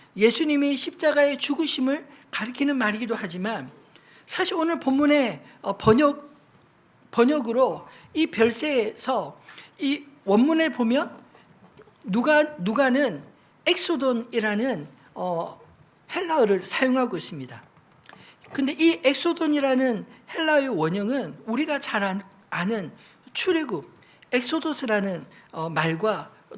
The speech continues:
맞닿아 있습니다. 엑소도스는, 어, 떠남, 출구, 나감이라는 뜻이기도 하지만 사라짐, 소멸, 종말, 죽음과도 같이 사용되는 단어입니다.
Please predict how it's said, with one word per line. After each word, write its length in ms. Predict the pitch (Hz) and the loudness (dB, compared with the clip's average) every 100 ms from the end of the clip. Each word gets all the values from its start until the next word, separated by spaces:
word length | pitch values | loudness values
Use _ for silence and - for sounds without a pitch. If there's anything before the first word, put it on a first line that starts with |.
| - _ | -20 _
맞닿아 360 | 160 170 294 | -6 -4 0
있습니다. 600 | 262 190 - 196 135 123 - _ _ _ _ _ _ - _ - | -2 -2 -8 -8 -10 -14 -20 _ _ _ _ _ _ -20 _ 4
엑소도스는, 880 | 277 349 320 311 311 294 285 190 180 - - - | 4 4 2 2 4 6 6 2 -4 -16 -18 -6
어, 200 | 214 - | -4 0
떠남, 500 | 311 311 277 196 143 | 2 4 4 0 -6
출구, 600 | - 320 277 277 185 - - - | -4 -2 0 -2 -2 -4 -18 -12
나감이라는 1000 | 143 180 269 302 220 233 294 302 294 277 | 0 2 4 2 0 -4 -2 0 0 -2
뜻이기도 440 | 370 349 320 254 | -2 -2 -4 -4
하지만 600 | 226 190 196 233 247 143 - - - | -4 -4 -4 -4 -4 -8 -14 -20 -18
사라짐, 640 | - - 339 311 262 247 214 | -4 2 4 4 2 -2 -4
소멸, 540 | - 320 285 202 139 - - | -4 0 2 0 -6 -14 -6
종말, 560 | 208 214 254 214 143 - - _ | 0 2 4 2 -2 -14 -20 _
죽음과도 960 | - 285 311 294 262 196 180 214 160 - - | -4 -2 -2 -2 -2 -2 0 0 0 -6 -12
같이 320 | - 226 - 302 | -6 -4 -2 -4
사용되는 560 | - 247 214 196 185 | -4 -4 -2 -4 -4
단어입니다. 640 | - 156 202 165 131 113 | -6 -6 -6 -8 -10 -14